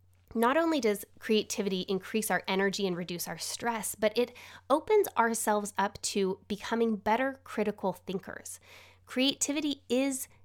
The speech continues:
at its core, problem solving. It's being open to possibilities and ideas outside of what our first thought might be. And with everything happening right now in the world, people are going to need to think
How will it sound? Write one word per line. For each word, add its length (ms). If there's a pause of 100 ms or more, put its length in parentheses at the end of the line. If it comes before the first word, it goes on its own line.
(120)
at 140
its 180
core, 380
problem 640
solving. 480 (420)
It's 320 (480)
being 280 (180)
open 460
to 100
possibilities 880
and 140
ideas 540 (120)
outside 880
of 160
what 120
our 100
first 680
thought 360
might 400
be. 340 (840)
And 400
with 320 (340)
everything 400
happening 320
right 160
now 140
in 40
the 60
world, 400
people 320
are 80
going 260
to 140
need 380
to 80
think 240